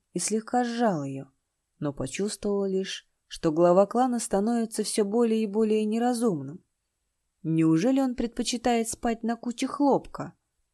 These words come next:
В этот самый момент... в комнату внезапно ворвалась маленькая размером с ладонь птичка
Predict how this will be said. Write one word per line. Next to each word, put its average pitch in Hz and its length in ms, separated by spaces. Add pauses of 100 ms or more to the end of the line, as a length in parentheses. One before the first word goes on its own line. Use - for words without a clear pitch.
(1700)
В 160 140
этот 160 280
самый 151 340
момент... 208 580 (380)
в - 60
комнату 262 420
внезапно 214 540
ворвалась 214 560
маленькая 226 580
размером 185 500
с - 140
ладонь 180 380
птичка - 680